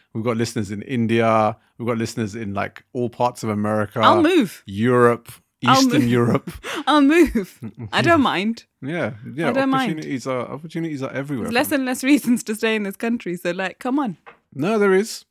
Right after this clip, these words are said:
Speaker 1: But there is one very lucky reason.
Speaker 2: What?
Speaker 1: Our family, which is the luckiest on this planet.
Speaker 2: Yes. That's the only <laughs> reason why I'm still in this country.
Speaker 1: Yes.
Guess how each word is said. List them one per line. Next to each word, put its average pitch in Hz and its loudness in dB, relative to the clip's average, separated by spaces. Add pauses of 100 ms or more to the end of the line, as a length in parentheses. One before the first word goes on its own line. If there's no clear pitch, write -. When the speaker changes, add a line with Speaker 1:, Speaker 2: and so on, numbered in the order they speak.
(140)
Speaker 1:
But 139 -2
there 151 2
is 156 0
one 143 0
very 131 0
lucky 95 -12
reason. - -18 (240)
Speaker 2:
What? 165 -10 (1000)
Speaker 1:
Our 107 -10
family, 117 -12 (360)
which 104 -14
is 95 -12
the 95 -12
luckiest 104 -12 (260)
on 98 -18 (120)
this - -20 (140)
planet. - -20 (880)
Speaker 2:
Yes. - -4
That's 175 -14
the 147 -14
only 220 2
<laughs> 240 4
reason 311 2
why 196 0
I'm 180 -2
still 190 -4
in 165 -4
this 165 -6
country. 139 -12 (100)
Speaker 1:
Yes. 101 -10